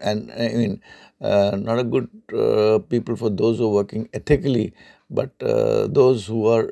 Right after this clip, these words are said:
in the business of non-ethics, unethical work, uh, they may perhaps do well.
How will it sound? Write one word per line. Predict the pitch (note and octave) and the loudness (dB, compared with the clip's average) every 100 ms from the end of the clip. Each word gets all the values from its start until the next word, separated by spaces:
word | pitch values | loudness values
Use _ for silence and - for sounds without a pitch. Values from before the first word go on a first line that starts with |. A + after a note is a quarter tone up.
| B1+ | -6
in | B1 A2 G2+ | -6 -6 -6
the | G#2 | -8
business | F#2 A2 G2 A2+ - | -4 -4 -2 -4 -6
of | F#2+ - - - - | -10 -12 -20 -20 -16
non-ethics, | - G#2+ - C#3 D3+ G2+ A#2+ G#2+ - - - - - _ _ - - | -12 -6 -6 -4 -4 0 0 0 -4 -12 -14 -20 -20 _ _ -18 -4
unethical | C3+ C#3+ - A#2 A#2 | 2 2 2 0 0
work, | A2+ A2+ A2 - G2+ - | 2 0 -2 -10 -20 -16
uh, | - - - - - C2 - G#2 | -10 -8 -6 -8 -10 -16 -20 -14
they | F#2 G#2+ | -6 -4
may | G#2 | -4
perhaps | G2+ G2+ F#2+ F#2+ - - G2 | -4 -2 0 -2 -6 -14 -2
do | G2+ C#3+ - _ _ _ _ | 2 2 0 _ _ _ _
well. | - G#2+ A2 A2+ A#2+ | -6 -2 2 2 2